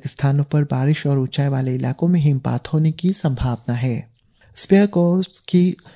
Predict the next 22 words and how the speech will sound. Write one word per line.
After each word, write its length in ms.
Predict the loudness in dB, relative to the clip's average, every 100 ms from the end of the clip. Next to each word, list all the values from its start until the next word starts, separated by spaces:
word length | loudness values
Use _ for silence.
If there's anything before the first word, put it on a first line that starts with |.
| -18
स्पेयरहेड 460 | 0 4 4 2
डिवीजन 380 | 2 2 2 2
ने 260 | 2 2 0
सियांग 420 | 0 -2 0 0
वैली 200 | -2 -2
स्कूल 400 | -8 -2 0 0
तुतिंग 460 | 0 -2 0 0 -2 _ -4
के 180 | 0 0
इक्कीस 600 | -2 -6 -4 -4 -4 -6
विद्यार्थियों 640 | -4 -4 -2 -4 0 0 2
और 180 | 0 0
तीन 180 | -2
शिक्षकों 500 | -4 -6 -6 -4 -4
के 140 | 0 2
लिए 220 | 2 0 -4 -20 -10 0
सीमा 260 | 2 4
दर्शन 320 | 2 0 2 2
नाम 260 | 2 0
से 160 | -2 -2
एक 160 | -4 -6
शैक्षिक 520 | -2 -2 -2 -4 0
और 240 | 0 0